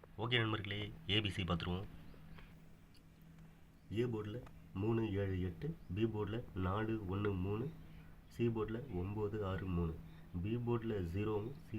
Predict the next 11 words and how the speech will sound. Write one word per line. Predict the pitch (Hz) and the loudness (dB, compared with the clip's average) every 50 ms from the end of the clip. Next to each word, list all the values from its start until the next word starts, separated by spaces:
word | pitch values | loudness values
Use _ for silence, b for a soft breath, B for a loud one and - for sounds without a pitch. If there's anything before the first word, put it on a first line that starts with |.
| 107 107 | -2 0
போர்டில் | 107 104 98 95 92 90 92 98 101 | 0 0 0 2 2 2 2 2 2
ஏழும் | 107 127 160 - - - - - | 0 0 -2 -6 -8 -12 -12 -6
சப்போர்ட் | - 90 82 101 95 92 | -2 0 2 2 2 2
கொடுத்துருக்கேன் | 85 90 80 80 80 82 80 78 | 2 0 0 2 2 2 2 2
நண்பர்களே. | 78 80 82 82 - - - - | 2 2 0 0 -2 -2 0 2
என்னோட | 78 80 80 82 78 76 | 2 4 4 4 4 4
கெஸ்ஸிங்கில் | 90 90 110 110 104 98 87 90 | 2 2 2 2 4 4 4 2
வருது, | 87 92 98 92 | 2 2 2 0
நான் | 87 85 | 0 0
கொடுத்துருக்கேன். | 85 85 80 82 85 104 131 160 - B B B B B B B B B B B 92 | 0 0 0 0 0 0 0 -2 -2 B B B B B B B B B B B 0
நண்பர்களே, | 101 113 120 120 120 117 120 123 | 2 4 6 6 4 4 4 2